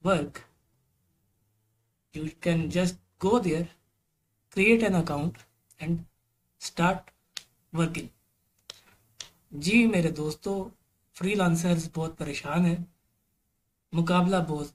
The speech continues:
सख्त है और freelancers दिन ब दिन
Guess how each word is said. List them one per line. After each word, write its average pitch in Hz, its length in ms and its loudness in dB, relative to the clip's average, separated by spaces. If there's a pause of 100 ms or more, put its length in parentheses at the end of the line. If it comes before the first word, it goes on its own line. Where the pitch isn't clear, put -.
(140)
सख्त 170 420 -2
है 175 120 0 (1200)
और 170 220 2 (1080)
freelancers 175 640 2 (800)
दिन 180 260 4
ब 175 120 6
दिन 156 180 -4